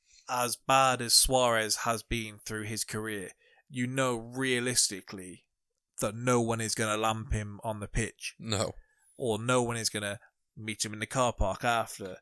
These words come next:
Speaker 2: No, I
Speaker 1: and
Speaker 2: get
Speaker 1: say,
Speaker 2: your point. I get your point.
Speaker 1: And so people like Colby, people like Askren, people like McGregor, it, it is beautiful when you do get that moment.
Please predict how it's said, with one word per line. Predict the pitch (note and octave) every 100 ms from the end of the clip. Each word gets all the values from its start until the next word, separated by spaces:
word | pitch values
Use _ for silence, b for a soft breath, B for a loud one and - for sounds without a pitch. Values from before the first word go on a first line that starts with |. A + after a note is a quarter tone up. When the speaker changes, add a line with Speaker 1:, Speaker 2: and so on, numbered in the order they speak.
| -
Speaker 2:
No, | A2+ A2
I | G#2
Speaker 1:
and | G#2
Speaker 2:
get | G2+
Speaker 1:
say, | G2
Speaker 2:
your | A2
point. | A2 G2 F#2+
I |
get | G2 G2
your | F#2
point. | - G2+ - -
Speaker 1:
And | B2+ A#2
so | - A#2 A2
people | - C#3 B2+ B2 A2+
like | A2 G2+ - -
Colby, | - A2+ A2 G#2+ G#2 -
people | C3 A#2+ A2+ G#2+
like | G#2
Askren, | A2+ A2 - - G#2+ G#2 G#2 _
people | B2+ A#2+ B2
like | A#2 G#2
McGregor, | A2 A#2+ B2+ A#2 A2+ - _ _ _ _ _ _ _ _ _ -
it, | C3+ A#2+
it | C3
is | C#3 C3 A#2 - -
beautiful | B2 A#2 A2+ A#2 A2
when | G#2+ G#2+ G#2 G2+
you | G#2+
do | A2+ A#2
get | A2 A2 G#2+
that | G#2 G#2+
moment. | A#2 A2+ G#2